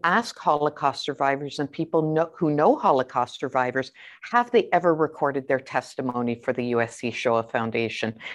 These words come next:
And try and engage grandchildren and children to convince those survivors who were hesitant to give their testimony. Their testimony could be ten minutes, Ellen, there could be five hours. It doesn't matter. And we can bring in a film crew. We can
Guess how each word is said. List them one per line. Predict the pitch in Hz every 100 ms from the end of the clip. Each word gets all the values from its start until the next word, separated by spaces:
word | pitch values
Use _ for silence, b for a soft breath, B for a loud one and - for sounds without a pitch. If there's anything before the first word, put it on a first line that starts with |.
| B -
And | 214
try | - 233
and | 269
engage | 233 190 180 180 -
grandchildren | 160 165 180 202 - 131 127 127 139
and | 160 165
children | - 233 233 196
to | 185 196 -
convince | 208 214 226 285 -
those | 175 175 -
survivors | 160 151 147 156 151 127 - B B B
who | - 208 202 196 196 _ _
were | 190
hesitant | - 247 294 294 135 110 - b b b _
to | -
give | 254 330
their | 339 311
testimony. | 214 170 - 175 185 _ -
Their | 320
testimony | - 349 - 277 254
could | 247 247
be | 233
ten | 220 - 226 220
minutes, | 214 226 220 - _
Ellen, | 202 202 208
there | 202
could | 202 185
be | 185
five | - - 165 165 160
hours. | 131 123 123 120 - B B -
It | 190
doesn't | 185 165 - 147
matter. | 127 123 120 -
And | 175
we | 160
can | 165 160
bring | 156 156
in | 143
a | 135
film | - 214 240
crew. | 240 240 254 294 B B
We | 156 151
can | 151 127 127